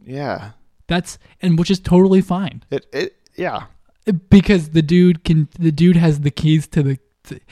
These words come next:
Speaker 2: he, the man owns Hollywood now,
Speaker 1: Mm-hmm.
Speaker 2: okay? So, but if he wants to do it, please let him do it.
Speaker 1: Yeah,
Speaker 2: Please let him,
Speaker 1: absolutely.
Speaker 2: please let him at least write it.
Speaker 1: Mm-hmm.
Speaker 2: Or
Speaker 1: Or E P it.
Speaker 2: Yeah.
Speaker 1: As long as he's, it's a, I think it could be a very, like,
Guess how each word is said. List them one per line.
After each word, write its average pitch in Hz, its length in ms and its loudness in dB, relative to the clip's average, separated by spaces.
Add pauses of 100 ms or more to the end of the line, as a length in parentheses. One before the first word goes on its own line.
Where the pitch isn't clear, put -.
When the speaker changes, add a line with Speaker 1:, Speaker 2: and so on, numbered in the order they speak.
(100)
Speaker 2:
he, 190 160 -2
the 175 100 2
man 180 260 2
owns 160 280 4
Hollywood 123 560 -8
now, 147 320 -10 (120)
Speaker 1:
Mm-hmm. - 80 -12
Speaker 2:
okay? 147 360 -6 (300)
So, - 140 -12
but 160 200 -4
if 175 120 -4
he 185 120 4
wants 185 260 2
to 175 80 -2
do 147 160 0
it, 160 200 -4
please 156 340 0
let 147 80 0
him 139 100 0
do 147 160 0
it. - 140 -8 (100)
Speaker 1:
Yeah, 131 240 -2
Speaker 2:
Please 220 160 0
let 220 80 0
him, 196 160 0
Speaker 1:
absolutely. 165 80 -4
Speaker 2:
please 202 160 0
let 240 100 -2
him 185 120 0
at 180 80 -4
least 185 220 -6
write 139 260 -8
it. 226 220 -8 (280)
Speaker 1:
Mm-hmm. 185 240 -4
Speaker 2:
Or 151 340 6
Speaker 1:
Or 151 140 0
E 160 140 -4
P 190 300 -2
it. 185 200 0 (240)
Speaker 2:
Yeah. 160 240 -2
Speaker 1:
As 143 80 -4
long 220 160 0
as 220 80 -4
he's, - 320 -8
it's 165 180 -2
a, 175 60 -4 (320)
I 156 80 0
think 196 180 -2
it 196 80 -6
could 165 140 -6
be 156 160 -4
a 143 80 -2
very, 139 340 -4 (360)
like, 123 260 -6